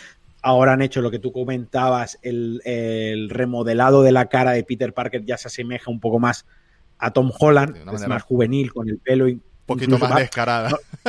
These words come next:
Speaker 1: es, no le han puesto la cara exactamente, pero, pero bueno, la, la, el, el, el símil es exactamente, es, se ve enseguida. Entonces sí que no veo descabellado que los juegos en el futuro también tiren por esa línea argumental.
Speaker 2: Mm.
Speaker 1: Al final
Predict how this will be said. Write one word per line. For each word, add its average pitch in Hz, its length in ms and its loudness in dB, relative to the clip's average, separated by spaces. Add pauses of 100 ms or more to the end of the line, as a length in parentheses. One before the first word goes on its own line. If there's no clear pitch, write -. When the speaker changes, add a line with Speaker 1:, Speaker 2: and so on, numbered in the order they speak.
(520)
Speaker 1:
es, 120 180 -8
no 147 160 0
le 165 60 4
han 160 80 0
puesto 165 260 4
la 160 120 2
cara 175 420 2
exactamente, 156 640 -2
pero, 139 220 0
pero 113 220 -12
bueno, 117 400 -8
la, 104 280 -6
la, 104 140 -6
el, 107 140 -8
el, 113 220 -6
el 107 240 -8
símil 139 460 -2 (500)
es 131 320 2
exactamente, 120 800 2
es, 107 400 0
se - 120 -6
ve 131 120 4
enseguida. 120 460 2
Entonces 110 200 -4
sí 123 100 -12
que 135 140 -2 (400)
no 120 260 -6
veo 143 240 4
descabellado 127 640 6
que 135 120 2
los 107 260 2
juegos 117 380 -2
en 131 60 -8
el 120 100 -10
futuro 139 520 -2 (200)
también 117 340 -6
tiren 127 300 0
por 117 160 0
esa 110 420 -2
línea 113 280 -2
argumental. 101 580 -2 (100)
Speaker 2:
Mm. 90 120 -14 (240)
Speaker 1:
Al 113 120 0
final 131 420 0